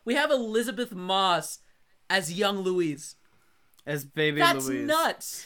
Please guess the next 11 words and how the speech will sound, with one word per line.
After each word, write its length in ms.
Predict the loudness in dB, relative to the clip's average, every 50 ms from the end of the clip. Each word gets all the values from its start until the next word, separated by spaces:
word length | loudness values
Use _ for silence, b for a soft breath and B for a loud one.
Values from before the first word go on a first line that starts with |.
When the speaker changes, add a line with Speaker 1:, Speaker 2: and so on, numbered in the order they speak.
| B B B B B -2
Speaker 2:
And 640 | 4 6 8 10 10 10 10 10 8 6 6 4 2
Speaker 1:
That 100 | 0 0
is 180 | -2 -4 -6 -6 -2 -2 0 0
nuts. 320 | -2 -2 -6 -12 -14 -8
Speaker 2:
we 260 | -2 4 6 6 6 6
have, 640 | 8 8 10 10 10 8 6 2 0 -4 -8 -18 -20 _ _ _ _ _ _ _ _ -6
as 200 | -4 -4 -4 0
baby 320 | 2 2 4 4 2 0
June, 520 | -2 -2 -2 -2 -2 -2 -4 -6 -8 -10 -14 _ _ _ -8
Lacey 800 | -4 0 2 4 4 4 4 2 2 2 2 4 4 4 2 0 _ _ _ _ _ -12
Chabert. 520 | -8 -4 -2 0 -2 0 -2 -4 -6 -6